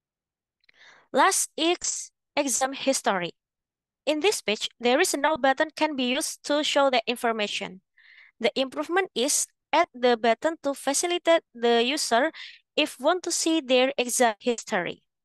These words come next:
Then the result of the improvement by prototype design, the expert give an assessment with the average value below one.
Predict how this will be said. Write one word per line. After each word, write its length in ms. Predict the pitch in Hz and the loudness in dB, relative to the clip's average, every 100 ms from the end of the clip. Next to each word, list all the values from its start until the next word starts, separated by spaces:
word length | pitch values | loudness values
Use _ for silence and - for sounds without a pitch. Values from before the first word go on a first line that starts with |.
| _ _ _ _ _ _ _ _ _ _ _ _ _ _ _ _ _ _ _ _ _ _ _ _ _ - - - _ | _ _ _ _ _ _ _ _ _ _ _ _ _ _ _ _ _ _ _ _ _ _ _ _ _ -20 -20 -20 _
Then 320 | 240 277 381 370 | 0 2 4 4
the 180 | 294 | 4
result 420 | 285 285 - 370 - | 4 0 2 0 2
of 140 | 311 - | -2 0
the 160 | 240 | -2
improvement 540 | - 302 370 - 262 262 | -2 -2 -4 -2 -2 2
by 160 | 220 | 0
prototype 580 | 214 320 339 349 - 277 - | 0 -2 -2 -2 -2 -4 -4
design, 540 | 226 - 185 185 254 - _ _ _ _ | -10 -4 -2 -2 -6 -14 _ _ _ _
the 140 | 233 240 | 0 0
expert 340 | 311 - - 370 254 | 0 -2 0 -2 0
give 220 | 320 - | -2 2
an 180 | 254 254 - | 0 0 -2
assessment 640 | 277 349 - 294 294 285 | 0 0 0 -4 -6 -6
with 220 | 254 247 202 | 0 0 2
the 220 | 214 - | 0 2
average 480 | 320 - 294 302 - | -2 2 2 2 -2
value 580 | 285 269 277 277 294 277 | -2 0 0 -2 -4 -2
below 480 | 233 240 233 233 - | 0 2 2 0 -4
one. 320 | 196 180 170 | -2 -2 -2